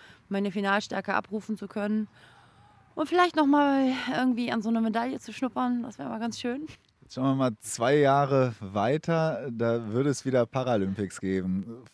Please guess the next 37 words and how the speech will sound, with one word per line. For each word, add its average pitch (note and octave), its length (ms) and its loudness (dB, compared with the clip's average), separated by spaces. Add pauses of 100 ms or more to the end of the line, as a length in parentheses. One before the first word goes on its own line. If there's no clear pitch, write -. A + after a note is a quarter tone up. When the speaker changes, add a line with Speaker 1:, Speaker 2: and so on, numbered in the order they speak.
Speaker 2:
Du G#2 120 -2
hast - 280 -2
zweitausendsechzehn B2 1000 0
mal B2+ 220 4
von B2+ 300 0
Paralympics B2+ 640 0
geträumt, B2+ 380 0
das C3 100 -4
hat B2 120 -2
leider B2 220 2
nicht B2+ 200 0
geklappt. - 600 -2 (680)
Wäre A2 100 -4
zweitausendzwanzig A#2+ 1160 -4 (360)
ein A2+ 60 -6
Ziel? F#3 320 -2 (680)
Speaker 1:
Fakt - 320 -2
ist, - 320 -2 (120)
ich F3+ 160 -6
will G3 100 -2
da G3 120 0
einmal F#3 320 0
hin. E3+ 280 0 (1120)
Ich A3 160 2
weiß C4+ 200 6
noch C#4+ 120 4
nicht, C4 220 4
wie B3 100 4
ich A3+ 60 2
das - 220 0
anstelle. B3+ 640 4
Ich G3+ 120 -2
hoffe A3+ 220 0
doch A3 160 2
über A3 240 0
meine F#3 240 0
Bogenschießenleistung. F#3+ 1040 -4